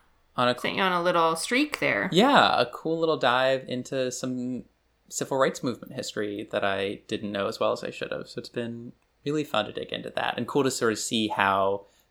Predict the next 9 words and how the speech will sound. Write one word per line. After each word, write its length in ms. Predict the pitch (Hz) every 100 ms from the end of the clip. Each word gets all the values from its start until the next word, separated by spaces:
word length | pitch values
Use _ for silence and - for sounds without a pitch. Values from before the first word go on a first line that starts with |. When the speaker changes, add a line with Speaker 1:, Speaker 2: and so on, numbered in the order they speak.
| _ - _
Speaker 1:
the 100 | 113
three 460 | - 113 107 104 101
women 300 | 104 101 101
are 100 | -
connected 680 | - 175 175 165 156 151 131
and 100 | 104
how 140 | 101
they're 120 | 101
connected 680 | 98 107 101 107 101 101 107